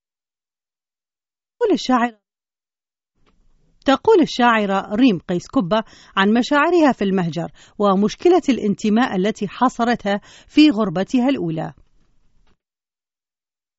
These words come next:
وعن أسباب اختيارها للقاهرة كي تكون بديلًا عن بغداد.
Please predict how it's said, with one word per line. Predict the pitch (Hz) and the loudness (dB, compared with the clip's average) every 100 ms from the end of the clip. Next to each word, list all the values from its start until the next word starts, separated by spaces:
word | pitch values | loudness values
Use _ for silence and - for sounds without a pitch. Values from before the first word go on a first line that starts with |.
| _ _ _ _ _ _ _ _ | _ _ _ _ _ _ _ _
وعن | 196 214 226 240 | 0 2 4 2
أسباب | 254 262 247 349 330 | 0 -2 2 2 2
اختيارها | - - 247 269 277 269 | -2 0 2 4 4 4
للقاهرة | 254 202 - 254 208 165 | 2 0 0 0 2 -2
كي | 160 196 | -4 -4
تكون | 196 208 - 285 226 | -4 -4 2 2 4
بديلًا | 208 190 190 214 170 | 0 4 4 4 0
عن | 170 185 | -2 -2
بغداد. | 185 160 214 262 226 | -2 0 2 2 0